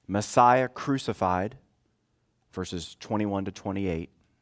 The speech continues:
And mockery continued, verses twenty-nine to thirty-two. Mockery commenced, Messiah crucified, and mockery continued.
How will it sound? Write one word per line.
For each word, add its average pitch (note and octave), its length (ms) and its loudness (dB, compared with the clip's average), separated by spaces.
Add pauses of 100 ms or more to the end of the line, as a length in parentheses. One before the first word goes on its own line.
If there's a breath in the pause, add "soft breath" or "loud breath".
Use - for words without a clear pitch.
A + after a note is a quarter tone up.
(1500)
And F2+ 160 -4
mockery F#2 520 0
continued, E2 760 -10 (1160)
verses F#2 280 -6
twenty-nine E2+ 520 -4
to D#2+ 80 -8
thirty-two. D#2 600 -8 (120)
Mockery G#2+ 640 2 (100)
commenced, A#2+ 720 0 (1000)
Messiah A#2 680 2
crucified, F#2 880 -6 (1900)
and F#2 160 -2
mockery F2+ 680 -2 (680)
continued. E2 720 -8